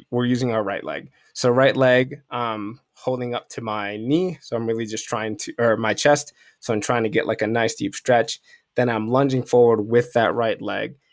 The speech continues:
And so now my left leg is back. And next thing I'm going to do is, if you have the mobility and the strength for it, you're not gonna let that left knee, uh, touch the ground. Uh, but if you, you know, are weaker, it's,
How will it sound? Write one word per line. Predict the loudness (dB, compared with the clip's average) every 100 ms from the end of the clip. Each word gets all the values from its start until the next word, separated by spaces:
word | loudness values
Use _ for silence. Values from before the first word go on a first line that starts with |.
| _ -12
And | -8
so | -4
now | -2 0
my | 0
left | 2 2 0 0
leg | 2 2 -2
is | -8 -4
back. | 0 0 0 -6 -20 _ _ _ -4
And | 0
next | 0 0
thing | 0 0
I'm | -2 0
going | 2 2
to | -2
do | -2 0 0 0
is, | 0 2 2 0 -6 -6
if | -4 0
you | 2
have | 2 2 2
the | 2 2
mobility | 2 2 4 4 2
and | -2
the | -4
strength | -6 -6 -4
for | 0 2
it, | 0 -2
you're | -2
not | 0 -2
gonna | -2 -2
let | -2 -2 -2 -4
that | 0 0 0 -6 _ _ _ -8
left | -2 0 0 -4 -10
knee, | -6 -2 -2 -2 -2 -4 -8 _ _ -4
uh, | -4
touch | 0 -2 -2
the | -6
ground. | -4 -4 -4 -6 _ _ _ _
Uh, | -2 0 0
but | -2 -2
if | -2 -4
you, | -6 -4 -6 -6
you | -4
know, | -4 -4 -6 _ _ _ _ _
are | 0 2 4 2 2
weaker, | -4 -2 2 2
it's, | 2